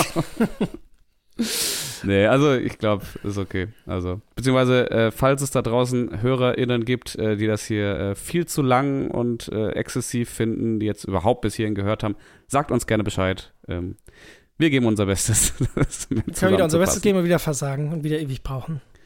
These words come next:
Speaker 2: Yes.
Speaker 1: Dann, äh, in
Speaker 2: Okay.
Speaker 1: diesem Sinne, glaub ich, äh, packen wir's, ne?
Speaker 2: Yo, Bro,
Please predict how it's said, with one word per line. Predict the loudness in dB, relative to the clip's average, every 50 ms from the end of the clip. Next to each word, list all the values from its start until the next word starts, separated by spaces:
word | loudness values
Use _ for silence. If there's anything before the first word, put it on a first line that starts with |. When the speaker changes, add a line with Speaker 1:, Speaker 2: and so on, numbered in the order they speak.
| -20 -20 -18 -14 -14 -12 -12 -10 -10 -8 -4 0
Speaker 2:
Yes. | 0 0 2 0 -4 -6 -6 -10 -12 -14 -16 -18 -20 -20 -20 -20 -20 -4 0
Speaker 1:
Dann, | 2 2 4 2 0
äh, | 0 2 2 4 4
in | 6
Speaker 2:
Okay. | 6 6 6
Speaker 1:
diesem | 4 4 2 2 2
Sinne, | 2 4 4 6 4 4 2 -2 -6 -16 -20 -20 -20 _ -6
glaub | 0 2 4 4 4 2
ich, | 0 0 -2 -6 -6 -10 -6 0
äh, | 2 4 4 4 4 2 2 -2 -8 -18 -20 -4 0
packen | 2 2 4
wir's, | 4 2 2 0 -4 -6 -8 -12 -18 -20 -20 -10 -2
ne? | 0 0 0 0 -2 -8 -18 -20 -20 -16 -16 -14 -14 -14 -16 -16 _ -20 _ -20 -20 _ _
Speaker 2:
Yo, | 0 2 4
Bro, | 4 4 6 6 4 4